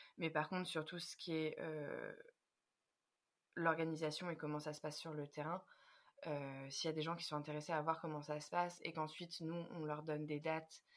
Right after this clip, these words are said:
et qu'on, on se prenne une com dessus, voilà, c'est plus délégué comme ça. C'est plus, j'ai pas envie de,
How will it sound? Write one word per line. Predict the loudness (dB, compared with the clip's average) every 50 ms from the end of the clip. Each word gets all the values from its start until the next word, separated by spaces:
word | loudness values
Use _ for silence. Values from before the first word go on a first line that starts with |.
| -20 -20 -20 -20 -20 -20 _ _ _ _ _ _ _ _ _ _ -6
et | -4 -4 -4
qu'on, | -4 -2 0
on | 0 2 2 2 2 2 2 2 2 0 0 0 0 -2
se | -2 -2
prenne | -2 0 0 2 0
une | 0 0
com | 0 0 2 2
dessus, | 0 0 -2 -2 -2 0 0 0 0 0 -2 -2 0
voilà, | 0 0 0 0
c'est | -4 -6 -6
plus | -6 -4 -2
délégué | 0 0 0 0 0 -2 0 2
comme | 2 2 2
ça. | 2 0 0
C'est | 0 -2 -2
plus, | 0 0
j'ai | 2 2 2
pas | 4 6 8 10
envie | 10 8 6 2 -2 -4 -4 -4
de, | -2 0 0 2 2 2 0 -2 -4